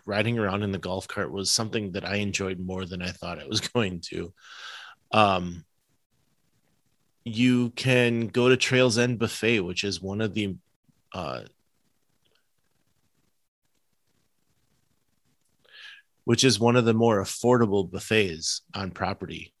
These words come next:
And it's good. You know, they've got ribs, they've got chicken, um,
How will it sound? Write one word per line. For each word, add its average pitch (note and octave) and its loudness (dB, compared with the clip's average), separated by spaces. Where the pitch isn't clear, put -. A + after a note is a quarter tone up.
And G2 2
it's - -6
good. F#2 -4
You F#2 -8
know, F#2+ -6
they've F#2+ -6
got F2+ -4
ribs, F#2+ -2
they've F2+ -8
got F2 -6
chicken, F#2+ -4
um, E2+ -12